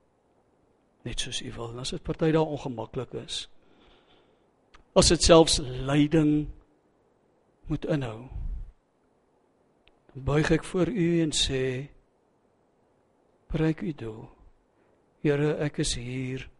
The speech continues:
ter wille van U. Ek bestaan om iets van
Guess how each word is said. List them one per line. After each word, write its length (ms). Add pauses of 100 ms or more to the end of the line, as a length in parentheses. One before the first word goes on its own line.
(840)
ter 160
wille 200
van 240
U. 300 (960)
Ek 180
bestaan 880 (920)
om 140 (140)
iets 460
van 380